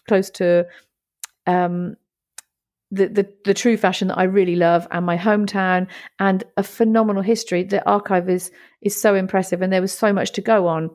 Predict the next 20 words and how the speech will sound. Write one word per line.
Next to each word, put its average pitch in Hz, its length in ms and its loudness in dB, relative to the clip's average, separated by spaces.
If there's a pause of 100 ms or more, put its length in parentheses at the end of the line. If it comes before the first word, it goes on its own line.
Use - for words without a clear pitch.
(800)
So 214 140 0
essentially 208 500 0
what 196 160 -2
I 185 100 0
did 196 260 0
was 190 180 -2 (380)
pick 262 200 -2
out 196 240 0
about 180 420 -2 (140)
ten 226 220 2
or 202 140 2
eleven 190 340 2
pieces 175 720 0 (160)
from 214 220 0
the 196 120 2
archive 175 640 0 (360)
that - 100 2
have 202 160 2
been 196 220 2
made, 196 500 2